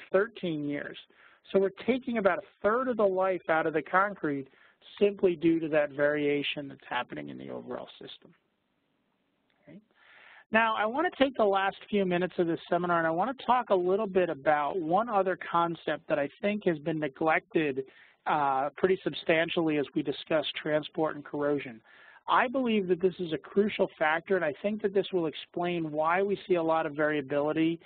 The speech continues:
in a lot of our time to corrosion predictions. I think there's a huge benefit for industry if we can examine this and understand this a little bit more closely. But I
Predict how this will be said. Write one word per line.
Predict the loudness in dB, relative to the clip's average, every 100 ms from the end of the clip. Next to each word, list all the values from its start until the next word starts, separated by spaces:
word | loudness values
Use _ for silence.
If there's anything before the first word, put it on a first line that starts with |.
| -20 -14 -2
in | 0
a | 2
lot | 2 0
of | 0
our | -2 -2 -4
time | 0 2 2 -2 -4
to | -2 -2
corrosion | -2 -4 0 0 0 -4
predictions. | -6 -8 -8 -10 -12 -14 -20 -20 _ -20 -20 -14
I | -2 0 0
think | -2 4
there's | 4 2
a | -6 0
huge | 0 0 0
benefit | 2 2 0 0 0 -2
for | -2
industry | 0 0 0 0 2 2
if | 0 -2
we |
can | -2 -4
examine | -6 -2 0 2 0
this | -2 -4
and | -4
understand | -2 -4 -6 -4 -4
this | -4 -4
a |
little | -4 -4
bit | -6 -4
more | -4 -4
closely. | -4 -4 -4 -2 -2 -2 -10 -20 -20 _ 0
But | 0
I | 0